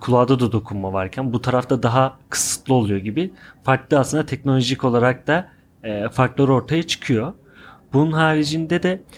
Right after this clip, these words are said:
e, tek bir alanda uzmanlaşmak da artık ödeme altyapıları olsun, finansal işlemler olsun, buradaki mantığı ve arka tarafta müşterilerin ihtiyacını, yazılımcının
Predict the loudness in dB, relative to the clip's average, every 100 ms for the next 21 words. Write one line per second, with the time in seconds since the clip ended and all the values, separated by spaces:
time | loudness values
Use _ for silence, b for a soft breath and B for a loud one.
0 | _ -6 -4 0 0 2 2 4 2 2
1 | 2 2 0 -2 -4 -2 -2 -2 -4 -4
2 | -2 -2 -2 -6 -10 -2 2 2 4 2
3 | 2 -2 0 0 2 0 0 -4 -2 0
4 | 0 0 0 0 0 0 2 2 2 -2
5 | -10 -12 B B _ 2 2 2 2 2
6 | 2 0 0 0 2 2 2 -2 0 0
7 | 0 0 0 0 -4 -2 0 2 2 2
8 | 0 0 0 2 -2 -4 -4 -2 0 2
9 | 0 2 2 2